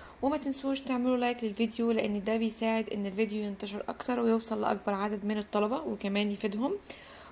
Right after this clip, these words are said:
واخر حاجة تكتبوا لي استفساراتكم وتعليقاتكم تحت في الكومنتس، انا هرد ان شاء الله على كل واحد. اول حاجه بالنسبه لاختبار القدرات،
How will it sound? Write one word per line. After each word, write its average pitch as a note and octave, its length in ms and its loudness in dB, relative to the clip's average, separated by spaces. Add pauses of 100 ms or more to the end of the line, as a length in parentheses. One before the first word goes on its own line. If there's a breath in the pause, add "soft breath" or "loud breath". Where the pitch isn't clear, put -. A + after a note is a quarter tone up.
واخر C#4+ 360 4
حاجة B3+ 400 2
تكتبوا A#3 480 -2
لي A#3+ 160 0
استفساراتكم A3 640 0
وتعليقاتكم A3+ 580 2
تحت A3 320 0
في - 280 0
الكومنتس، C4 420 0
انا A3+ 280 2
هرد A3 220 2
ان G#3+ 60 -4
شاء A#3 180 0
الله G#3 120 2
على G#3 160 0
كل G3+ 180 -2
واحد. - 260 -6 (1040)
اول E4 200 0
حاجه C#4+ 320 0
بالنسبه A#3+ 460 2
لاختبار A3+ 920 -2
القدرات، A3+ 380 -4